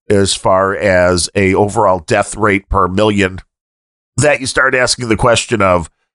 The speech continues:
"Why can't we start opening back up? Why can't the people who have already had it, and there's hundreds of thousands of people that have had it, why they can't get back to work and start doing things because you've had it?" And people are getting a little bit pissed off about the fact now that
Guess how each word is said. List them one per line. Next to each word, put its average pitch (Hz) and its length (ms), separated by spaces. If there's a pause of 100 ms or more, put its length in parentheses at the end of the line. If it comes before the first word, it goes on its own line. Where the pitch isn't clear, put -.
(260)
"Why 107 360
can't 139 280
we 123 100
start 113 280
opening 104 340
back 98 260
up? 107 220
Why 107 140
can't 147 260
the - 60
people 127 320
who 131 360 (260)
have 143 140
already 127 320
had 147 300
it, 139 160
and 135 100
there's 117 160
hundreds 143 380
of 123 140
thousands 117 440
of 107 140
people 127 320
that 104 100
have 90 120
had 135 260
it, 101 180 (300)
why 117 260
they 123 180
can't 139 300
get 117 180
back 98 260
to 113 80
work 90 380
and - 120
start 98 280
doing 101 220
things 101 260
because 90 540 (140)
you've 82 240
had 117 240
it?" 85 180 (480)
And 101 480 (640)
people 196 240
are 175 100
getting 147 360
a 120 80
little 139 220
bit 120 180
pissed 143 320
off 147 180
about 117 240
the 113 80
fact 104 380
now 127 420
that 107 300